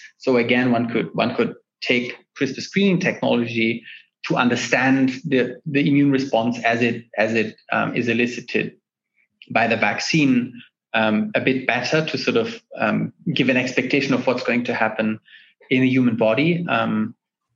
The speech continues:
but, um, yeah, I, I would say at least in sort of when this virus first came out and nobody knew about it, that's where,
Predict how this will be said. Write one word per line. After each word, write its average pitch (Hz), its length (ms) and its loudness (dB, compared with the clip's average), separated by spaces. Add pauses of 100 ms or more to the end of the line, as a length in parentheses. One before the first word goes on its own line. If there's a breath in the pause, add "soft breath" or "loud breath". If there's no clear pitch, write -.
(480)
but, 117 340 -2
um, 107 500 0 (240)
yeah, 110 280 0 (300)
I, 135 80 0
I 135 220 0
would 190 180 2
say 123 300 0
at 123 160 0
least 143 260 -2
in 131 320 -2
sort - 160 -6
of 127 100 -2
when 135 160 2
this 127 120 2
virus 131 380 0
first - 260 0
came 123 180 0
out 143 200 2
and 127 120 4
nobody 147 320 4
knew 175 220 4
about 120 320 0
it, 113 160 -2
that's 135 320 -4
where, 123 340 0